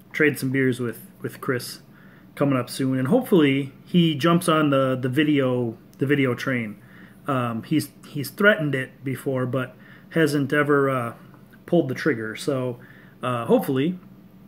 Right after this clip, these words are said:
he, uh, throws a Homebrew Wednesday or a, or a beer review or something up, uh, one of these days,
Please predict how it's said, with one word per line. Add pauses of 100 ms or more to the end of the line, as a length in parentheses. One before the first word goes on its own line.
(500)
he,
uh, (840)
throws
a
Homebrew
Wednesday
or
a,
or
a
beer
review
or
something
up, (600)
uh,
one
of
these
days,